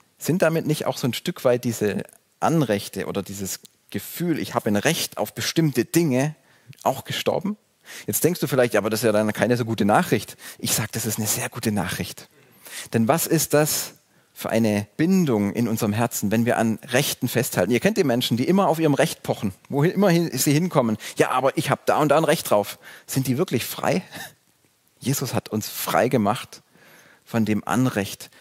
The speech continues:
dass Träume sich erfüllen müssen. Ja, und ich hab gemerkt in meinem Leben ganz oft, meine Träume, meine Vorstellungen, was ich mal alles reißen werde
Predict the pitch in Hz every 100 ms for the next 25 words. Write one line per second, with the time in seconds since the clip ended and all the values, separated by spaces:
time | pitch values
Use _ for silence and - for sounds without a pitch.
0 | - 98 117 - - - - 98 110 110
1 | 107 - - 113 104 98 127 135 - -
2 | _ _ _ _ _ _ _ _ _ -
3 | 95 - 101 - 156 - 131 120 131 120
4 | 113 110 113 120 123 - 123 - - _
5 | - - - - _ - 185 226 - 214
6 | 214 151 175 190 185 190 - 165 123 101
7 | 92 92 - - 156 165 160 147 147 151
8 | 156 - - 139 156 156 110 98 92